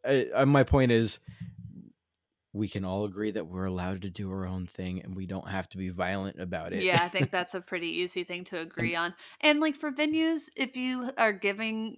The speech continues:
Speaker 2: you know, a couple drink tickets, just say, h-, just maybe ask the musicians, "Hey, do you want drink tickets or do you want ten bucks?"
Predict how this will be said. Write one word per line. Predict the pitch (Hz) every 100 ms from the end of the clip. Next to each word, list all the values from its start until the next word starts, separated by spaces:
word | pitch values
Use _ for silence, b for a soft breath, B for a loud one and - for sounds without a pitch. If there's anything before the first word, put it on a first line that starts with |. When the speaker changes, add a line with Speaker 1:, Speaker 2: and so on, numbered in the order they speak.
| -
Speaker 2:
you | 220
know, | 202 196
a |
couple | - 220 233
drink | 220 233 220
tickets, | - 247 269 269 - - - b b b b
just | 277 277
say, | 294 262 220
h-, | 285
just | - 269 -
maybe | 240 262 262
ask | 220 226
the | 233
musicians, | 247 240 247 202 196
"Hey, | 226 196 185 _ _ _
do | 196
you |
want | 208 220
drink | 202 226 220
tickets | 339 339 190
or |
do | 160
you | 160
want | 180 202 -
ten | 233 220
bucks?" | 170 98 - - -